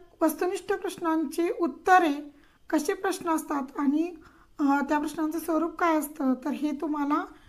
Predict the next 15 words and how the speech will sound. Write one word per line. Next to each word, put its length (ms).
अ, 180
परीक्षा 540
देत 280
असताना 380
मार्गदर्शन 640
व्हावे 320
या 80
दृष्टिकोनातून 840
आजच्या 260
आपल्या 260
व्हिडिओमध्ये 600
आपण 320
Education 680
and 140
Philosophy, 560